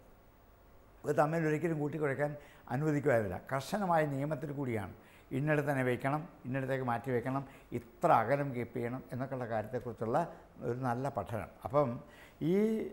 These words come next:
ഹോമത്തിന് ഉപയോഗിക്കുന്ന ദ്രവ്യങ്ങളും അവയുടെ സ്ഥാനങ്ങളും അവയുടെ ഉപയോഗ യോഗ്യതകളെക്കുറിച്ചും ഒക്കെ വിസ്തരിച്ച് നമ്മെ ബോധ്യപ്പെടുത്തണം. ഇതുകൂടാതെ നാല് ശാസ്ത്രങ്ങൾ ഇതിൽ നിന്നും പിന്നീട് നമുക്ക് ഉണ്ടാക്കിയെടുക്കാൻ പറ്റിയിട്ടുണ്ട്.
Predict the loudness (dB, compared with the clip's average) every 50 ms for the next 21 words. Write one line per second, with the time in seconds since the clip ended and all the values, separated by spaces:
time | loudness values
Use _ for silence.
0 | -10 -16 -20 -20 -20 -20 -20 -14 -10 -2 2 4 4 4 4 0 0 -2 0 2
1 | 2 2 2 2 0 -2 -4 -2 0 0 0 0 0 0 2 2 2 0 0 -2
2 | -6 -14 -20 -20 -20 -6 0 2 2 4 2 2 0 -2 -2 -4 -8 -6 -2 0
3 | 0 0 0 0 0 0 0 -2 -4 -6 -10 -18 -20 -20 -20 -20 0 2 4 4
4 | 4 4 4 4 4 4 4 6 6 8 8 8 6 6 4 6 4 4 4 4
5 | 4 6 6 4 4 4 2 0 -2 -4 -4 0 0 -2 -2 -2 -8 -14 -20 -20
6 | -20 -2 2 2 2 2 0 -8 -10 -4 -4 -2 -2 -4 -8 -12 -12 -12 -10 -10
7 | -10 -12 -12 -14 -16 -10 -8 -8 -8 -8 -2 0 0 0 0 -2 -2 -4 -2 -2
8 | -2 -4 -4 -6 -6 -8 -8 -10 -12 -12 -12 -12 -12 -12 -12 -14 -18 -20 -20 -20
9 | -20 -20 -20 -20 -20 -20 -16 -10 -4 0 0 2 4 4 6 8 10 10 10 8
10 | 6 2 -2 -6 -12 -16 -18 -20 -20 -20 -20 -20 -20 -14 -6 0 2 4 4 6
11 | 4 4 4 2 0 -2 -6 -10 -18 -20 -20 -20 -20 -20 -10 -4 0 0 2 0
12 | 0 -2 -2 0 0 2 2 2 2 2 0 0 0 0 -2 -2 -2 -2 0 0
13 | -2 -2 -4 -4 -2 0 0 0 -2 -6 -6 -4 -4 -4 -4 -4 -6 -8 -8 -8
14 | -10